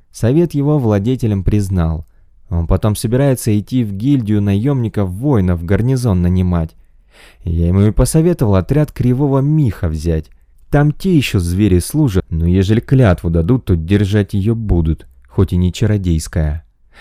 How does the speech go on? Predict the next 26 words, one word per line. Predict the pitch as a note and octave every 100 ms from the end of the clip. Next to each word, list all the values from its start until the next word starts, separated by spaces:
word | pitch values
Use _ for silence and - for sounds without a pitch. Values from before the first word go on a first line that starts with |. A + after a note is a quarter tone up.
| -
А | - D#2+
уж | D#2+
коли | - F2+
чародейская, | E2 F#2+ F2 E2 B2+ A#2+ G2
так | F#2 G2 -
и | G#2+
вовсе». | G2 G#2 F#2+ E2+ - D#2 D#2+ F#2 - - - - - -
Немного | D#2+ D#2+ F#2+ D#3+ D3+
промолчав, | C#3+ C3 B2+ B2+ - D#3 G2
глава | F2 E2+ E2+
гильдии | D#2 G#2 B2+ A#2 B2
снова | - E2 D#2+
заговорил. | D#2 D#2+ D#2+ E2+ E2 D2 D#2+ _ _ _ - _ - _
«В | - E2
ополчении | - D3+ D#3 F#3 E3 D3
наших | C#3 C#3+ - -
направьте, | A#2+ A#2+ G2+ E2+ - E2
когда | E2+ E2+ F#2
его | F#2+ G2 G#2+ A2
созывать | G#2 G#2+ A2+ B2 F#2
будут. | D#2+ E2 D#2+ D#2 - - - _ _
Коли | E2 E2+
от | F#2 -
твари | A2 F#2+ E2
не | D#2+
отобьёмся, | D#2 E2+ E2+ A2+ F#2+ - D#2 D2+